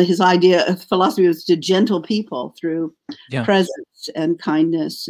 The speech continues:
Speaker 1: And I was just totally, uh, eager to learn from him,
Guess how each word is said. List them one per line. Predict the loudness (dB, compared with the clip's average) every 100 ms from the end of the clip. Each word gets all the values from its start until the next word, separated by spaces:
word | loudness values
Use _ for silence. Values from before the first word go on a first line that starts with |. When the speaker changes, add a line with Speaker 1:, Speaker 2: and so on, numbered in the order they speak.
| -12
Speaker 1:
And | -10 -8 -6
I | -6 -4
was | -4 -4
just | -6 -8 -10
totally, | -4 -2 0 2 0 0
uh, | -8 -10 -10 -14 _ _ _ _ 0
eager | 2 2
to | 4
learn | 4 6 4
from | 2 0 0
him, | -2 -6 -4 -6